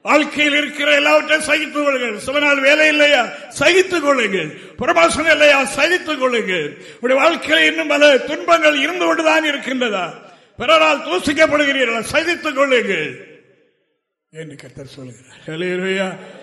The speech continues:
நம்மை, நம்மில் இருக்கிற பழைய மாம்சத்தை சாகடிக்க, களிம்பை நீங்குவதற்காக, ஆ, அழிந்து போகிற பொன் அக்கினியிலே போட்டு சுத்திகரிக்கப்படுகிறது போல, அது வேறொன்றிலும்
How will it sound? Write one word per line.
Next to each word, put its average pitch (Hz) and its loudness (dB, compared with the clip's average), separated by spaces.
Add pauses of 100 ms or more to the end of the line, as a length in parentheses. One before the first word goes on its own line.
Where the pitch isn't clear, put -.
(180)
நம்மை, 285 2
நம்மில் 269 -2
இருக்கிற 277 0
பழைய 277 2
மாம்சத்தை 294 -2
சாகடிக்க, 277 2 (280)
களிம்பை 302 0
நீங்குவதற்காக, 294 2 (240)
ஆ, 294 2
அழிந்து 311 0
போகிற 302 4
பொன் 302 4
அக்கினியிலே 311 2
போட்டு 311 2
சுத்திகரிக்கப்படுகிறது 302 2
போல, 196 -2 (1040)
அது 202 -8
வேறொன்றிலும் 254 0